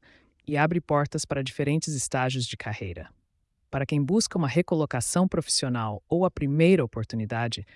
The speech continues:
a variedade de cargos disponíveis é um fator crucial. O cine J P, um órgão vital para a política de emprego no país, atua como um facilitador, centralizando as demandas das empresas e as qualificações dos trabalhadores,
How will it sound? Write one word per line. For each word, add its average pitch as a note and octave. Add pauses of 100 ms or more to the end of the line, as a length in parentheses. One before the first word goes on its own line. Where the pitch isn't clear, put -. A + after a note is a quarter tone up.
(140)
a C3+
variedade C#3
de D#3+
cargos C#3
disponíveis D3+
é C3+
um C3+
fator B2+
crucial. - (480)
O D3+
cine G#3+
J D3+
P, D#3 (180)
um D3+
órgão E3+
vital D3
para A#2
a A2
política C3+
de B2+
emprego C3+
no A#2
país, A2 (260)
atua F#3
como F3
um D#3+
facilitador, C#3+ (180)
centralizando E3
as F3
demandas E3+
das D3
empresas E3
e C#3
as C3+
qualificações E3
dos C#3+
trabalhadores, C3